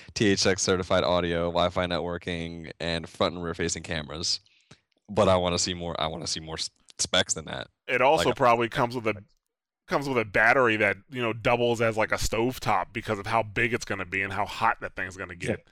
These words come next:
Speaker 1: Yeah, don't put it on your lap and shit.
Speaker 2: <laughs> You know? Like, I mean, you're talking about a tablet, a ten inch tablet with an i seven processor. I mean, it's T H Q certified, has force feedback,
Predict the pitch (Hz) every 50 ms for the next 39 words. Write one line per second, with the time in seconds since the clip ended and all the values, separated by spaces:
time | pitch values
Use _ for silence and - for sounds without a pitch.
0 | _ _ _ _ _ - 120 113 110 104 98 92 - 104 101 95 - 104 98 -
1 | 95 92 92 90 92 95 98 - 95 90 - - 87 87 92 160 180 - - -
2 | 233 - - - 240 208 196 190 196 - - 156 147 160 139 147 156 - - -
3 | - 269 233 - 165 139 127 127 117 170 165 156 156 143 143 180 226 - - 277
4 | 254 226 202 165 135 117 - - - 127 127 127 117 110 101 98 95 - - -
5 | 117 110 - - 202 190 165 139 - - 147 131 127 123 110 92 104 104 104 104
6 | - - 139 143 151 143 - - 143 131 123 117 113 - - 107 98 101 101 -
7 | - 95 90 95 - - 90 87 90 90 - - _ _ _ _ _ _ - 113
8 | 120 113 110 - - - - - 190 185 175 170 160 - - - 160 151 143 -
9 | 127 110 101 - - 95 98 101 101 - - - - 185 185 180 - - - 135
10 | 117 101 95 101 98 95 92 - -